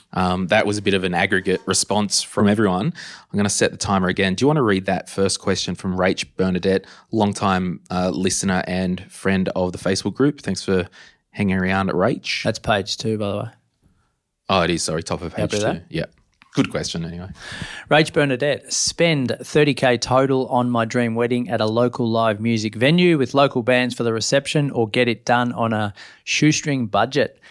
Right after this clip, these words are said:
Speaker 2: So hard to justify spending that much on one day.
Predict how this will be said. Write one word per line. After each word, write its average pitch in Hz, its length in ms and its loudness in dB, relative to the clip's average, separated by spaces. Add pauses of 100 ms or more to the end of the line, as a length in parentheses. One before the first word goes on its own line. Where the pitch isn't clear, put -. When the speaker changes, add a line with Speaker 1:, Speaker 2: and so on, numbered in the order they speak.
(160)
Speaker 2:
So 135 260 4
hard 117 220 2
to 104 60 -8
justify 107 520 0
spending 110 480 -2
that 110 180 0
much 104 300 -4
on 104 180 -2
one 101 300 -2
day. 107 400 2